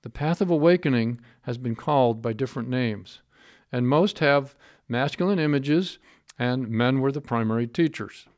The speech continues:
But perennial wisdom reminds us that all legitimate spiritual paths lead to the same center, but get there by different routes. Many roads,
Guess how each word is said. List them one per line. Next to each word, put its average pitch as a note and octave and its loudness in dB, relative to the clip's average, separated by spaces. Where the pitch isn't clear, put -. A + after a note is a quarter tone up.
But B2 -4
perennial E3 2
wisdom D3+ 4
reminds A#2+ 0
us G2+ -10
that A2 -10
all F#3 4
legitimate C#3+ -2
spiritual C#3+ -4
paths A2+ -2
lead G3 2
to C3 -6
the A2+ -2
same A3 4
center, B2+ 2
but B2 -6
get G3+ 2
there A2+ 0
by A2+ -4
different A#2 -4
routes. - -2
Many D3 4
roads, D3 6